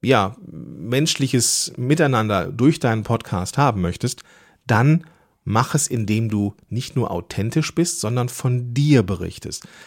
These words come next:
Dass der Mensch, der fehlerbehaftet und vielleicht auch einen gewissen Makel hat, dass der spürbar wird.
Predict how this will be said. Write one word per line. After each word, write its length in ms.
Dass 180
der 120
Mensch, 640
der 280
fehlerbehaftet 1000
und 140
vielleicht 360
auch 200
einen 300
gewissen 360
Makel 480
hat, 240
dass 260
der 400
spürbar 720
wird. 300